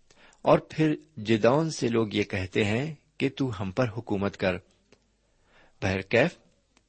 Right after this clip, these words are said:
آٹھویں باب کی پہلی آیت سے اکیسویں آیت تک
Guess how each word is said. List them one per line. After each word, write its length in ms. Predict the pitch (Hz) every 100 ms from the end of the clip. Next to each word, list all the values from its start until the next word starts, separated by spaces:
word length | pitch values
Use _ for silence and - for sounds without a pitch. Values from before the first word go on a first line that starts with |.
| _ _ _ _ _ _ _
آٹھویں 440 | 123 147 - 196
باب 340 | 165 127 127 -
کی 140 | 139
پہلی 520 | - - 113 151 175
آیت 160 | 113 107
سے 240 | - 117
اکیسویں 500 | 107 - 120 - 170
آیت 220 | 147 110 -
تک 180 | 113